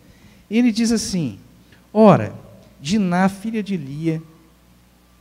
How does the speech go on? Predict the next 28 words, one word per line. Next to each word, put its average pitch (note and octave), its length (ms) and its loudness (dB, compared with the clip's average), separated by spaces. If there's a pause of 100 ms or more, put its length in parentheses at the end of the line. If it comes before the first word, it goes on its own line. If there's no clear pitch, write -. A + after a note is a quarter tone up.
(180)
que F#3 200 -2
esta G#3 320 0
dera D3 340 2
a - 20 4
Jacó, B2+ 520 -4 (300)
saiu G3+ 400 0
para G#3+ 260 0
ver F#3 220 -2
as G#3 160 -8
filhas G#3 560 -12
da A#2+ 100 -16
terra." F#2+ 460 -20 (760)
Eu C#3+ 160 -4
até D#3 220 -6
comentei F3 640 -4 (300)
na B2+ 140 -6
hora, D#3+ 240 2
eu - 20 -2
falei D3+ 200 -6
bem E3 100 -8
assim: D3 280 -8 (200)
"Saiu F3+ 320 -2
para G3+ 260 -2
ver F#3+ 160 -2
as G3 160 -4
filhas G#3+ 340 -12
da G#3 120 -14
terra." E3 420 -10